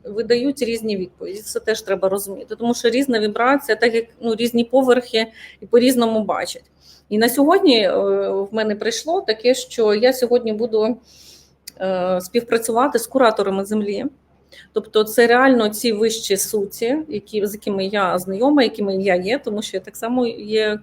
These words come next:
е, в кармічній раді. І, і для того, щоб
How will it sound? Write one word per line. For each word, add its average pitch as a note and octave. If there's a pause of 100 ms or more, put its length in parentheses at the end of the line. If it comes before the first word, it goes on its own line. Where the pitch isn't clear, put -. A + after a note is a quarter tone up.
(100)
е, G#3
в G3
кармічній A3
раді. G#3+ (680)
І, G#3+ (140)
і A3+
для G#3+
того, C4
щоб A3+